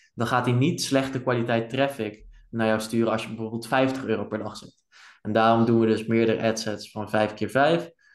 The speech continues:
of tien keer één vijftig. En dan kan je zelf zien welke van de twee het beste werkt bij jouw product. Nou,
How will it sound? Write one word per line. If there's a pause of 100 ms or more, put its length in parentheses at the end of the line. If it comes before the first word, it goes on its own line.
of
tien
keer
één
vijftig. (280)
En
dan
kan
je
zelf
zien (100)
welke
van
de
twee
het
beste
werkt (320)
bij
jouw
product. (240)
Nou,